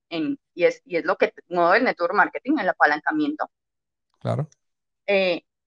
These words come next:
Speaker 1: produzcas económicamente hablando y puedas salir a emprender sin la necesidad o sin el hambre de, económico de,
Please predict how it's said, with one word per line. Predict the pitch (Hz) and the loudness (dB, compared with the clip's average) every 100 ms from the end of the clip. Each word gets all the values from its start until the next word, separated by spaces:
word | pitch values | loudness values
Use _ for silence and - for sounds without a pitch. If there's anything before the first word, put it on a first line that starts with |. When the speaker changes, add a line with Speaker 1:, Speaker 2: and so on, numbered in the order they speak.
| _ | _
Speaker 1:
produzcas | 240 202 214 294 294 - 247 269 392 - | 6 8 8 6 4 2 2 2 -2 -6
económicamente | 202 196 190 220 254 294 180 190 | 0 2 2 2 2 2 2 4
hablando | 202 240 240 175 214 311 _ | 4 6 2 2 -2 -4 _
y | 220 | -12
puedas | 226 202 185 196 262 - _ _ _ - | 0 6 8 8 4 0 _ _ _ -10
salir | - 208 190 202 | 2 4 4 4
a | |
emprender | 285 302 277 196 190 240 - _ _ _ | 4 4 2 2 2 2 0 _ _ _
sin | _ - 359 370 | _ -2 0 2
la | 226 208 | 4 2
necesidad | 196 208 175 185 160 165 196 - _ _ _ _ _ _ | 2 -2 -2 -2 2 4 4 -2 _ _ _ _ _ _
o | - 202 | 4 4
sin | - 214 | 2 -4
el | 180 170 170 | -2 0 4
hambre | 190 233 240 277 330 - _ | 4 4 4 4 2 -4 _
de, | 196 175 - _ _ - | 0 0 -4 _ _ 2
económico | 220 220 226 202 226 277 302 392 403 - _ _ - | 2 4 4 4 2 2 4 4 4 0 _ _ -2
de, | 185 160 - | 0 0 -2